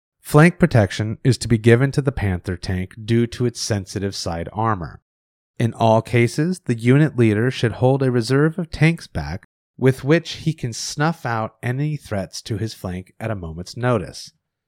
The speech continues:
It has proven necessary that the available Panzerkampfwagen four tanks assume the role of flank protection, while the Panther tanks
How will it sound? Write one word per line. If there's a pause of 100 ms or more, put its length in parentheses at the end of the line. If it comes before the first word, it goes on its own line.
(180)
It
has
proven
necessary (180)
that
the
available
Panzerkampfwagen
four
tanks (280)
assume
the
role
of
flank
protection, (460)
while
the
Panther
tanks